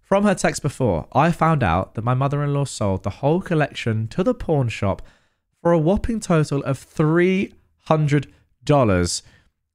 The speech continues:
Now, I don't know what emoji this is, but it's, it's, what is it? It's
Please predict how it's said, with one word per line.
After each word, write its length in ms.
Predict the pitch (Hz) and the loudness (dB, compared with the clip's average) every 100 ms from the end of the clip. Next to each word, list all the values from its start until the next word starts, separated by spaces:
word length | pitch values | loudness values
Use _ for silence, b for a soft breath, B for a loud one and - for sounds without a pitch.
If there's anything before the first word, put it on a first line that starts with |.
| - | -2
Now, 160 | 127 131 | 0 2
I 80 | 143 | 2
don't 120 | 180 | 2
know 100 | 208 | 2
what 260 | 147 139 139 | 2 2 2
emoji 320 | 127 123 107 | 2 2 0
this 220 | 87 - | -4 -4
is, 380 | 80 78 - - _ _ _ _ - | -4 -4 -8 -12 _ _ _ _ -2
but 320 | 104 - _ _ _ _ _ _ - | 0 -2 _ _ _ _ _ _ -4
it's, 440 | 113 - - - - | -4 -4 -12 -12 -10
it's, 420 | 117 - - - | -10 -8 -14 -8
what 200 | 147 131 | -4 -2
is 120 | 95 | -2
it? 200 | 85 - | -4 -6
It's 340 | 107 - - | -8 -10 -16